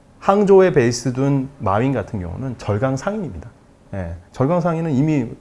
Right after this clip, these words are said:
수백 년의 어떤 역사를 갖고 있는 중국의 정통 상인이고, 예, 그리고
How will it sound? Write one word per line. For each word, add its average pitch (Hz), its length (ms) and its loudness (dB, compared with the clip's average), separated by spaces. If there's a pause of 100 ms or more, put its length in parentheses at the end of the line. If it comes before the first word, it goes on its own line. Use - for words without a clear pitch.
(180)
수백 220 320 0
년의 180 200 2
어떤 104 220 -2
역사를 123 340 -2
갖고 117 280 0
있는 92 320 -6
중국의 101 380 -4 (200)
정통 104 320 -4
상인이고, 98 640 -8 (460)
예, 85 180 -8 (300)
그리고 139 340 2